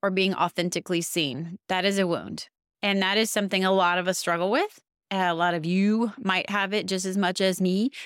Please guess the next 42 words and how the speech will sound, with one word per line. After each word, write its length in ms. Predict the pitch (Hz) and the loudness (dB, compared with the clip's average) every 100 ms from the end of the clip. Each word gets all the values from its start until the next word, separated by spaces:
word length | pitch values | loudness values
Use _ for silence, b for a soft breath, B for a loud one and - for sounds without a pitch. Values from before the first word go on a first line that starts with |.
| B | B
but 100 | 220 | 0
a 60 | 214 | 2
fear 380 | 214 196 214 | 2 2 2
of 100 | 214 | 2
being 240 | 190 190 185 | 0 0 2
authentically 640 | 175 - 180 180 - 175 | 0 0 -2 -2 -2 -2
seen. 280 | - 180 190 | 0 0 2
You 80 | 220 | 2
don't 200 | 214 - | 0 0
want 160 | 208 | 0
your 100 | 190 | 0
true 240 | 180 - 185 | -2 -2 -2
self 260 | 190 170 | -2 -2
to 80 | 175 | -2
get 100 | 165 | -2
out 180 | 156 - | -2 0
there. 140 | 151 | -2
You 260 | 160 175 202 | -2 -2 0
have 180 | 196 196 | 0 0
a 120 | 247 | -2
fear, 600 | - 285 240 151 175 208 | -2 0 2 2 2 2
an 120 | 190 | 2
imposter 840 | 185 214 190 220 185 170 135 202 - B B B - | 0 2 2 2 0 -2 0 0 -4 B B B -2
monster 720 | 220 185 190 - 175 165 277 | 2 2 0 -2 0 2 0
that 200 | 208 185 | 0 0
is 140 | 196 | -2
saying, 500 | - 190 180 180 180 - | 0 0 2 0 -2 -2
"You're 80 | |
not 160 | 196 202 | -2 0
good 120 | 202 | 0
enough, 280 | 190 175 180 | 2 0 -2
you're 60 | 185 | -4
not 120 | 160 | -2
smart 220 | 180 165 | 0 0
enough, 320 | 160 160 160 | 2 -2 -2
you're 80 | 170 | -2
not 320 | 165 156 151 - | 0 0 -2 -4
educated 360 | 175 165 165 156 | -4 -2 -2 0
enough, 400 | 156 151 151 - - | 0 0 -2 -8 -6
pretty 180 | 202 180 | -2 0
enough, 220 | 160 156 | 0 0
whatever. 300 | 180 156 - | 0 -2 -6